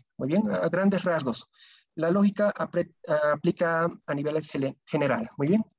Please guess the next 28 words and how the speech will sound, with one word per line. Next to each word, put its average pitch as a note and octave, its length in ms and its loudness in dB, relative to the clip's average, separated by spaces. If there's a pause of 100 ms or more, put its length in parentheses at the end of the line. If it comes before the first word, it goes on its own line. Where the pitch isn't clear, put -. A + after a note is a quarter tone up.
(160)
utilizando D#3 380 0
un D#3 100 4
relé, D3 420 -2 (340)
muy A#2 80 -6
bien. F3 180 -2 (360)
Ahí D#3+ 100 0
vemos D#3+ 260 2
que C3+ 240 -2
tenemos C#3+ 320 -2
el C3 80 -6
relé. E3 380 -2 (1500)
Ese A3 200 0
es G3+ 40 6
más G3 140 2
o G3+ 60 4
menos F#3 240 2
el, C#3+ 320 -2
el C#3+ 180 -2
circuito F#3 420 -2
interno D3+ 360 0
que C#3 100 -6
tiene C#3+ 220 0
un C3+ 80 0
relé. C3+ 400 -2
Fíjense, D3+ 420 -2 (180)
tiene G3+ 160 2
un F#3+ 80 4
contacto. - 540 -4